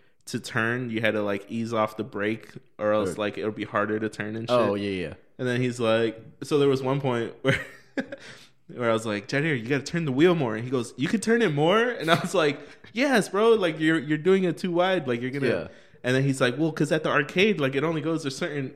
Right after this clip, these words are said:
Speaker 1: you know?"
Speaker 2: Oh,
Speaker 1: And I
Speaker 2: that's
Speaker 1: was
Speaker 2: a good
Speaker 1: like,
Speaker 2: point.
Speaker 1: "No, like, keep going."
Speaker 2: Keep going. The wheel will tell you when it's
Speaker 1: Yeah.
Speaker 2: done.
Speaker 1: So it was cool. And then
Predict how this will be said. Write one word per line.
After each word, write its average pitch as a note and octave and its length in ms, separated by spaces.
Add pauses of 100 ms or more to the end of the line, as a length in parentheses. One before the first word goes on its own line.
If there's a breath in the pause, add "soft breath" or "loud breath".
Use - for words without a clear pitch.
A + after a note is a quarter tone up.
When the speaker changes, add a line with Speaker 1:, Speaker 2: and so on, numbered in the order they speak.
Speaker 1:
you C#3 140
know?" C#3 160
Speaker 2:
Oh, - 20
Speaker 1:
And G#3 100
I A2 120
Speaker 2:
that's D3 100
Speaker 1:
was C3+ 80
Speaker 2:
a D3+ 40
good - 0
Speaker 1:
like, C#3 120
Speaker 2:
point. C3 200
Speaker 1:
"No, E3+ 160
like, A#2+ 240
keep E3 240
going." D3+ 320
Speaker 2:
Keep C#3+ 140
going. C#3 360
The B2 80
wheel D#3+ 340
will C3 100
tell C3+ 200
you C#3+ 180
when A#2 160
it's G#2+ 120
Speaker 1:
Yeah. C#3 380
Speaker 2:
done. G#2 140 (360)
Speaker 1:
So D3 220
it - 40
was E3+ 140
cool. E3+ 320
And A#2 220
then A#2 340